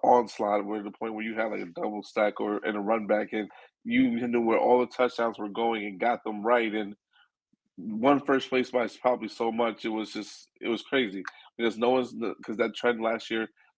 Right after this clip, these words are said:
it was just picking up, but it wasn't as popular as it's getting now.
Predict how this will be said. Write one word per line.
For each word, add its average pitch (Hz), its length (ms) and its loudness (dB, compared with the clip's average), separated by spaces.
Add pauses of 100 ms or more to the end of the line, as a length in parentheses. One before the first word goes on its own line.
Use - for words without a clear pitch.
(160)
it - 60 0
was 110 100 2
just 104 180 -4
picking 104 320 -4
up, 117 220 4
but 107 140 4
it 110 40 2
wasn't 110 400 -2 (500)
as 107 180 6
popular 113 440 0
as 98 100 -8
it's 104 180 -10
getting 104 340 -6
now. 104 320 -2